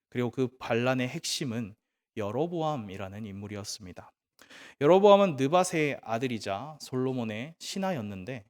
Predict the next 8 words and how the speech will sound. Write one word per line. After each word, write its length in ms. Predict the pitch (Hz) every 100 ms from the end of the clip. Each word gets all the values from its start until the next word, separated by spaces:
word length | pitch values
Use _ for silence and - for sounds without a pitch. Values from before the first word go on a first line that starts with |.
| _ _ _ _ _
선지자 580 | - 208 208 214 208 139
아히야가 680 | 123 160 185 160 117 113 175 - _
하나님께서 720 | - 196 190 180 160 143 139 127
그를 360 | - 117 135
이스라엘의 500 | 139 113 - 135 131
왕으로 460 | 127 104 107 127 131
세우실 440 | - 180 170 175
것이라는 680 | 160 147 - 147 117 113 180